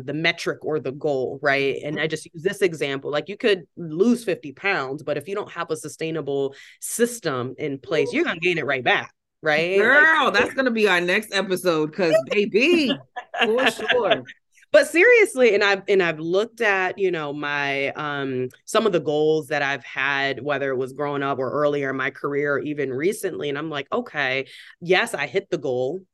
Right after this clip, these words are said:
Speaker 1: right?
Speaker 2: Mm-hmm,
Speaker 1: But
Speaker 2: mm-hmm.
Speaker 1: did I sustain the, the
Speaker 2: Yeah.
Speaker 1: practice to maintaining
Speaker 2: Yeah.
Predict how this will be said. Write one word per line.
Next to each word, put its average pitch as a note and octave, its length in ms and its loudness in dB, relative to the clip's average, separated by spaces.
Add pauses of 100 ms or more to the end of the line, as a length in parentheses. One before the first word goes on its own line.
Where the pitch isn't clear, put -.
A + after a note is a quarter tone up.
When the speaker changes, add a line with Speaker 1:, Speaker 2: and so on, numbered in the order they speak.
Speaker 1:
right? D3 320 0
Speaker 2:
Mm-hmm, F#3+ 140 -14
Speaker 1:
But F3+ 400 0
Speaker 2:
mm-hmm. F#3+ 220 -12 (460)
Speaker 1:
did F3+ 100 0
I D#3 120 0
sustain D3 1160 -2 (140)
the, D#3 160 -12
the D3+ 300 4 (120)
Speaker 2:
Yeah. C#3+ 140 -12 (120)
Speaker 1:
practice C#3+ 640 -6
to D#3+ 140 -4
maintaining D3+ 760 -4
Speaker 2:
Yeah. C3 60 -20